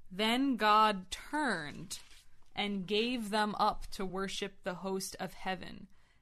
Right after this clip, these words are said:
As it is written in the book of the prophets, "O ye house of Israel, have ye offered to me slain beasts and sacrifices by the space of forty years in the wilderness?" So these people,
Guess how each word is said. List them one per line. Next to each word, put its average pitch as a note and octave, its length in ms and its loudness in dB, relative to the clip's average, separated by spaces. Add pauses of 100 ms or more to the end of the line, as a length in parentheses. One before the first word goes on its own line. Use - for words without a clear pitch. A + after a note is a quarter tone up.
As G3+ 240 2
it G3 100 -2
is F#3 200 -4
written G#3+ 340 -2
in G3 100 -2
the F#3+ 80 -4
book G3+ 240 -8
of F3+ 140 -8
the F#3 60 -6
prophets, - 720 -2
"O F#3+ 140 0
ye G3 180 -4
house F#3+ 320 0
of F3+ 100 -10
Israel, E3+ 580 -10 (300)
have G3 220 -2
ye G3+ 100 -2
offered G3+ 460 4
to G3+ 100 -6
me F#3 140 -4
slain G3 480 -2
beasts F3 520 -6 (140)
and F3+ 140 -6
sacrifices F#3 1000 -2
by F#3 160 -2
the F3+ 100 -8
space F#3+ 400 -4
of F3+ 80 -10
forty G3 360 -6
years F3+ 520 -10 (320)
in F#3+ 120 -4
the F3 80 -4
wilderness?" F3 800 -6 (480)
So G3+ 440 2
these A#3+ 420 -2
people, A#3 600 2